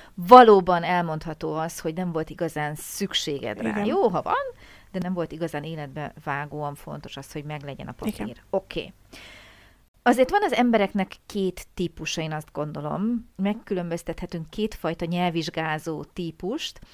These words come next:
Speaker 1: Az egyik, ugye, az, amit te is mondtál, aki úgy áll hozzá, hogy csak kell a papír. És van a másik csoport, ők azok, akik, <laughs> szerintem én őket hívom a veszélyesebb fajtának,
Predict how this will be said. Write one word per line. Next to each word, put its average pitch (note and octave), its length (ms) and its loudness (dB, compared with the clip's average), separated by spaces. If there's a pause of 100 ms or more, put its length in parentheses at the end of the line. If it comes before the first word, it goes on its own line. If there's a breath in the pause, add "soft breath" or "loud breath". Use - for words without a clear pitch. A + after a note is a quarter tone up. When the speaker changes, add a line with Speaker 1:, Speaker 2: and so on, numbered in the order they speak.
(120)
Speaker 1:
Az G3+ 120 -2
egyik, C#4 280 4
ugye, G#3+ 200 2
az, A3+ 140 4
amit F3+ 220 -4
te G#3 120 -4
is F3 200 -4
mondtál, F3 560 -2
aki F3 600 -4
úgy C4+ 240 -2
áll D#3 180 2
hozzá, E3+ 560 -2
hogy E3 280 -8 (300 soft breath)
csak - 180 -4
kell F#3+ 320 2
a C#3+ 40 2
papír. - 640 -8 (1200 loud breath)
És G3+ 120 -6
van D4+ 180 6
a E4+ 40 8
másik F4 500 2
csoport, - 720 -6 (340 soft breath)
ők F#4+ 240 2
azok, G#3+ 320 2
akik, - 460 -4 (140)
<laughs> - 160 2
szerintem F#3 440 4
én F3 120 -6
őket E3 260 -4
hívom D#3 260 -8
a D3+ 60 -6
veszélyesebb D3 680 -6
fajtának, G#3 600 -2